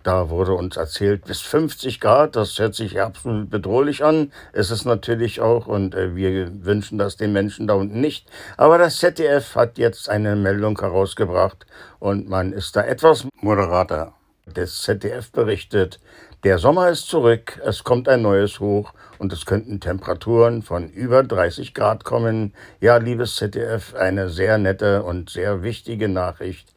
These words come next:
Da scheint die kürzlich vom obersten Gericht angeordnete Erhöhung der Rundfunk-, ja, Zwangsgebühren, sagen die einen oder anderen, ja doch gerechtfertigt zu sein.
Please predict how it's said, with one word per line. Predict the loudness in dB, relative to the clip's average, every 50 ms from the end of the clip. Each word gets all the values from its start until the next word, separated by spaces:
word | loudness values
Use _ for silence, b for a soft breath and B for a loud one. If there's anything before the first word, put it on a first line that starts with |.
| _ _ b b b b b b b b _
Da | -2 0 0 0 -2
scheint | -6 -10 -6 -4 -4 -4 -4 -8 -10 -10
die | -10 -8 -8 -8 -10 -8
kürzlich | 0 0 0 0 0 -4 -6 -2 -2 -2 -2 -4
vom | -2 -2 0 0
obersten | 0 -2 0 2 2 2 0 0 -10 -8 -8
Gericht | -6 -4 -4 -4 -6 -6 -8 -8 -4
angeordnete | -4 -2 -2 -2 -2 -2 -2 -2 -2 -2 -2 -2 -4 -4 -2 -2 0 0 0 -2 B B B B B B
Erhöhung | 4 4 6 6 4 4 2 2 2 0 -2 -4 -6 _
der | 0 2 4 4 4 4 2 0 -2 B B B B B B 2
Rundfunk-, | 4 4 4 4 2 2 2 2 2 -2 2
ja, | 4 6 6 6 4 0
Zwangsgebühren, | -10 -8 -2 2 4 4 4 2 0 0 0 0 2 4 4 4 6 4 4
sagen | 4 2 2 2 2 0 0
die | 0 0 0
einen | 0 0 0 -2
oder | -2 0 0 0 0
anderen, | 2 0 0 0 0 0 -2 -2 -4 B B B B B B
ja | 4 4
doch | 4 2 0 0 -2 -8 -12 -8 0
gerechtfertigt | 0 2 2 2 0 -2 -2 -4 0 2 2 2 0 -4 -12 -12 -12 -10
zu | -4 -4 -2
sein. | 2 4 4 4 2 0 -6 -8 -12